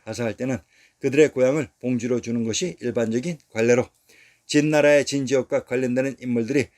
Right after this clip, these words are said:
조선의 역사에 등장하는 진성대군 중종과 진평대군으로 진평은 조선 세조대왕으로 수양대군 이전의 봉지가 진평으로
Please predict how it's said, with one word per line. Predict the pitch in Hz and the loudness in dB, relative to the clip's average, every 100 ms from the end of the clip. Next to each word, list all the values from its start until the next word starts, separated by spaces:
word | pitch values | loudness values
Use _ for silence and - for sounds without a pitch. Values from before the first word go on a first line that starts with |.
| _ | _
조선의 | - 131 151 147 131 | -4 -2 0 0 0
역사에 | 120 - 127 | -2 0 0
등장하는 | 117 113 120 156 135 | 2 0 -2 -2 -6
진성대군 | - - 131 127 120 117 156 170 _ - | -10 -4 -2 0 0 0 -2 -4 _ -12
중종과 | 113 107 117 113 120 - _ _ _ | -6 -4 -2 0 -2 -4 _ _ _
진평대군으로 | - 156 170 170 135 113 117 131 120 - _ _ _ | -6 -2 0 0 0 0 0 0 -2 -6 _ _ _
진평은 | - 151 143 160 175 135 | 0 2 2 2 0 -2
조선 | 123 135 156 | -4 -2 -2
세조대왕으로 | - 131 127 120 120 127 131 - _ _ _ | -2 0 2 2 0 2 0 -2 _ _ _
수양대군 | - 190 185 156 160 - | -2 2 2 2 2 0
이전의 | 117 127 127 127 | -4 -4 -2 -2
봉지가 | 117 117 139 - _ | -4 0 -2 -2 _
진평으로 | - 127 113 131 147 117 | -6 -4 -2 2 4 2